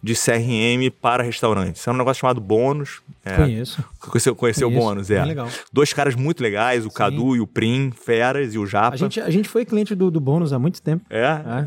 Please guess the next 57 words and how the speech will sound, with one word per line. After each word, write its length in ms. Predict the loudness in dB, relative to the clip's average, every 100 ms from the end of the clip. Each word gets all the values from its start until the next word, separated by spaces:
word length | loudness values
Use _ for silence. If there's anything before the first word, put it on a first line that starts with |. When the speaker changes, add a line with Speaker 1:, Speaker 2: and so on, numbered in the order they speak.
| -2
Speaker 1:
Então, 220 | 0 0
Speaker 2:
Pelo 100 | 0
Speaker 1:
Grupo 200 | 0 0
Tri-, 40 |
Speaker 2:
Camarão 300 | 2 0 2
e 20 | 0
companhia. 460 | 0 2 2 2
Speaker 1:
então, 140 | 2 0
Grupo 200 | 0 -4
Trigo 360 | 2 4 4
foi, 320 | 0 0 0 2
fez 180 | 0
um 40 | 0
investimento, 300 | 0 0 2
foi 140 | 2
seed 260 | 2 0 0
money 380 | 0 2 2 0
de 100 | 0
Bônus 440 | 2 2 2 2
lá 100 | 0
atrás. 480 | 0 0 2 2 -2
Speaker 2:
Sim. 60 | -6
Vocês 200 | -6 -2
foram 160 | 2
dos 100 | 0
primeiros 320 | 0 0 0 -2
clientes 460 | -4 2 2 2
e 40 | 0
tal, 360 | 0 0 2
né? 100 | 2
Speaker 1:
É, 140 | 2 2
Speaker 2:
E 20 |
Speaker 1:
é, 180 | 2 0
um 240 | -2 -2
dos 80 | -2
Speaker 2:
eu 120 | 0
Speaker 1:
primeiros 120 | 0
Speaker 2:
lembro. 120 | 0 0
Speaker 1:
clientes 480 | 0 0 -2 -2
e 100 | -2
Speaker 2:
Era 140 | 2 2
o 60 |
case, 340 | 4 0 0 0
era 80 | 0
o 40 |
grande 240 | 2 2
case. 260 | 0 0 2
Speaker 1:
É, 220 | 0 -2 -2
e, 540 | 2 2 4 4 2
e, 240 | 2 2 2
e 20 |
a 40 |
gente, 180 | -2 -2
nós 180 | 0 2
investimos 360 | 2 2 0
na 80 | 0
companhia. 440 | 0 0 2 0